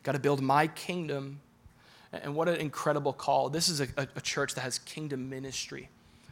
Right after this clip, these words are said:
just sealed upon their hearts. They're people that are like, "All that we have is surrendered to Jesus and his kingdom."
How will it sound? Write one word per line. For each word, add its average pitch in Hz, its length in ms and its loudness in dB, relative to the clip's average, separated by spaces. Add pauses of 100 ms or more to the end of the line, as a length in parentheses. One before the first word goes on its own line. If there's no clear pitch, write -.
(260)
just - 420 2 (440)
sealed 170 520 8
upon 139 300 2
their 127 140 -6
hearts. - 720 0 (440)
They're 156 140 2
people 185 280 0
that 151 120 4
are 147 80 4
like, 139 260 4 (140)
"All 170 260 10
that 196 160 2
we 208 160 2
have 175 880 6 (1120)
is 147 140 4
surrendered 151 540 4
to - 140 0
Jesus 139 520 2
and 127 80 -2
his 127 160 0
kingdom." 139 440 -8